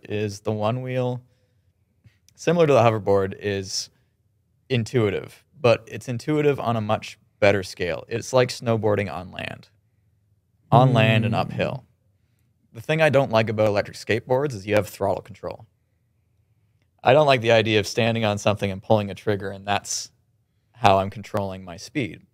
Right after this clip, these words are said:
Speaker 1: With the One Wheel, it's all leaning. You lean a bit more forwards, you go faster. You lean back, you brake. And it's just such a natural, floaty feeling.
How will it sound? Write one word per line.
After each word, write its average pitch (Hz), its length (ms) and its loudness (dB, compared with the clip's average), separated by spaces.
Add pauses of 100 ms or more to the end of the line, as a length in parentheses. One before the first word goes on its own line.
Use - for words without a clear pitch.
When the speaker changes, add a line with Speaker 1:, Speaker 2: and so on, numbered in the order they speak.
(220)
Speaker 1:
With 120 160 -6
the 113 60 -4
One 165 220 2
Wheel, 113 220 0
it's 98 140 -6
all 117 420 4
leaning. 113 460 -6 (680)
You 104 140 -12
lean 110 160 -6
a 107 40 -6
bit 110 140 -2
more 110 220 0
forwards, 147 480 0
you 110 60 -10
go 110 120 0
faster. 101 400 -2
You 95 80 -12
lean 98 260 -14
back, 104 340 -2
you 95 60 -16
brake. 95 460 -6 (360)
And 113 120 -2
it's 110 140 -4
just 131 220 -2
such 143 200 0
a 120 60 -6
natural, 110 560 -2
floaty 104 520 -4
feeling. 117 540 -14